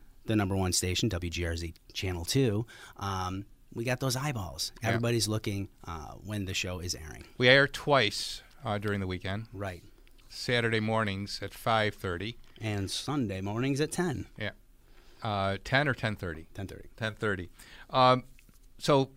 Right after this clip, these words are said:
Speaker 2: so let's start by getting into some of the segments of the show. Uh, the D I Y, that's typically Phil, Nick, and Michelle. Uh, give our view-, our listeners a little sense of what's gonna happen this season with, uh, the D I Y segments.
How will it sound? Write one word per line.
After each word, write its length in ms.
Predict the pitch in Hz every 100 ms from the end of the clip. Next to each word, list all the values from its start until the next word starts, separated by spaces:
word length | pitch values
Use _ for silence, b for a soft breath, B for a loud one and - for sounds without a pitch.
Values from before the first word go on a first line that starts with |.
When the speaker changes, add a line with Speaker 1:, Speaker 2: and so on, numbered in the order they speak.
| -
Speaker 2:
so 160 | -
let's 120 | 170
start 300 | - 156 147
by 340 | - 120 113 110 -
getting 260 | 139 123
into 420 | 120 120 - 120 104
some 240 | - 117
of 60 | 104
the 60 |
segments 420 | - 113 104 104
of 60 | 107
the 60 | 95
show. 340 | - 98 85 b b b b
Uh, 400 | - 110 107 104 98
the 120 | 107
D 220 | 104 127
I 160 | 123 113
Y, 440 | 107 104 95 90 92
that's 300 | 113 113 -
typically 500 | - 135 123 - 107
Phil, 320 | - 127 113
Nick, 240 | 107 107 -
and 140 | 98
Michelle. 560 | 95 - 113 95 87 - b b b 120
Uh, 320 | 110 107 107 113 - - - - -
give 200 | - 190
our 140 | 208 165
view-, 260 | 123 135 131
our 160 | 131
listeners 380 | 127 123 127 113
a 60 | 110
little 280 | 117 110 107
sense 360 | - 127 117
of 120 | 104
what's 220 | 104 110 -
gonna 360 | 117 98 92 - b b -
happen 320 | 117 - 101
this 160 | 104
season 440 | - - 101 98 92
with, 280 | 92 - -
uh, 140 | 92
the 120 | 90
D 220 | 92 107
I 100 | 95
Y 180 | 92 90
segments. 520 | 87 92 92 95 -